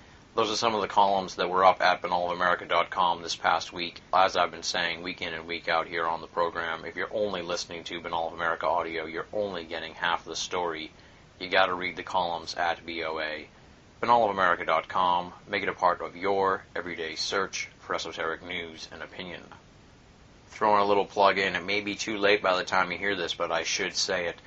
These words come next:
Tonight I will be on Greg Bishop's Radio Mysterioso, as you may have heard from our interview just now. I will be on there from eight to ten P M Pacific Time, eleven P M to one A M Eastern Time.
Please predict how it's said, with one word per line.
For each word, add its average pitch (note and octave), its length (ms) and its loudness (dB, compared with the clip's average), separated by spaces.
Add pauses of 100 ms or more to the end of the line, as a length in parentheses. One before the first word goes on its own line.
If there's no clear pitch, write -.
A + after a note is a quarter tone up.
(160)
Tonight F2+ 360 -2
I F2 80 2
will F2 80 -2
be F2 160 -6
on E2+ 180 -2
Greg F2 320 -2
Bishop's F2 460 -4
Radio F2 460 -2
Mysterioso, E2+ 1080 -4
as F2+ 220 0
you F2 80 -6
may E2+ 140 -2
have E2 100 -4
heard F2+ 320 -2
from F2 180 -2
our D#2+ 160 2
interview E2 340 -8
just D#2+ 280 -6
now. D#2+ 300 -4 (320)
I G2 80 -2
will G2 80 0
be F#2+ 160 0
on F#2+ 180 4
there F2+ 220 2
from F2+ 400 2
eight G2 180 -6 (120)
to F#2 100 -10
ten F#2+ 260 -2
P F#2+ 180 -6
M F#2 360 0
Pacific F#2 420 -4
Time, F2 400 -2 (140)
eleven F#2+ 320 2
P F2+ 160 -8
M E2+ 180 -2
to F2 80 -8
one E2+ 200 -2
A E2+ 40 0
M E2 320 -2
Eastern F2+ 400 -6
Time. D#2+ 380 -4